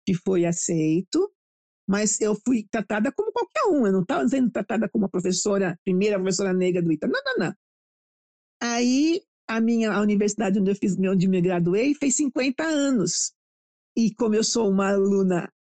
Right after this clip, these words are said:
celebridade, não sou, não é legal isso? A Federal de São Carlos tava fazendo cinquenta anos e eu fui convidada pra participar do evento.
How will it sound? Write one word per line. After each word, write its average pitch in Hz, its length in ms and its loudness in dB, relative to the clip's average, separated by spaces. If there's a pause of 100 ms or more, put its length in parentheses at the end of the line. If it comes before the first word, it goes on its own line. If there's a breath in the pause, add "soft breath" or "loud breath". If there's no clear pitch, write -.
celebridade, 185 840 0
não 381 140 0
sou, 440 240 0
não 494 100 0
é 466 40 0
legal 349 340 0
isso? 370 180 0 (880)
A 370 160 0
Federal 240 400 0
de 240 80 -2
São - 180 0
Carlos 208 220 -2
tava 202 180 0
fazendo 202 220 2
cinquenta 214 400 -2
anos 262 320 0
e - 20 2
eu 311 60 0
fui 359 240 0
convidada 330 960 0
pra 427 120 -2
participar 427 500 -2
do 427 80 0
evento. 392 400 0